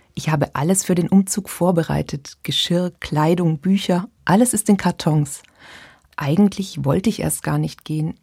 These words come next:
Ich hänge an der Stadt. Trotzdem muss es sein. So stehe ich mit weichen Knien zwischen den Kisten und höre diesen kurzen Satz: "Tut mir leid, es ist soweit." Da steckt beides drin. Einerseits dieses Gefühl von:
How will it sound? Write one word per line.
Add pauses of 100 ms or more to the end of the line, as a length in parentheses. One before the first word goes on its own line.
(120)
Ich
hänge
an
der
Stadt. (540)
Trotzdem
muss
es
sein. (580)
So
stehe
ich
mit
weichen
Knien
zwischen
den
Kisten
und
höre
diesen
kurzen
Satz: (240)
"Tut
mir
leid, (140)
es
ist
soweit." (920)
Da
steckt
beides
drin. (280)
Einerseits
dieses
Gefühl
von: